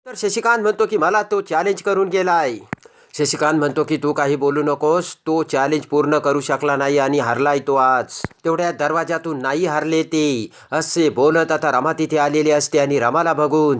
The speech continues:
जान्हवीला खूप आनंद होतो. तर शशिकांत हा रमाकडे बघतो. रमा ही लगेच आतमध्ये येऊन शशिकांत समोर येते आणि ते एक लाख रुपयाची पिशवी शशिकांत समोर धरत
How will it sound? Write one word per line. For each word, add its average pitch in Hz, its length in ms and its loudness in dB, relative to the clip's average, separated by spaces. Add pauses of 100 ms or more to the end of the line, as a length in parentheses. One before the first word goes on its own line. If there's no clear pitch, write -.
जान्हवीला 143 480 0
खूप 147 400 0 (220)
आनंद 135 400 0
होतो. 143 400 0
तर 147 180 -4
शशिकांत 143 600 -2
हा 135 100 0
रमाकडे 135 420 -2
बघतो. 120 640 -4 (520)
रमा 175 220 -4
ही 160 180 -2
लगेच 175 380 -2
आतमध्ये 165 460 0
येऊन 165 200 -2
शशिकांत 160 460 -2
समोर 160 300 0
येते 156 220 -2
आणि 156 200 0
ते 156 300 0
एक 180 140 -2
लाख 160 220 0
रुपयाची 156 380 -2
पिशवी 147 400 -6
शशिकांत 170 600 -2
समोर 160 340 0
धरत 147 260 2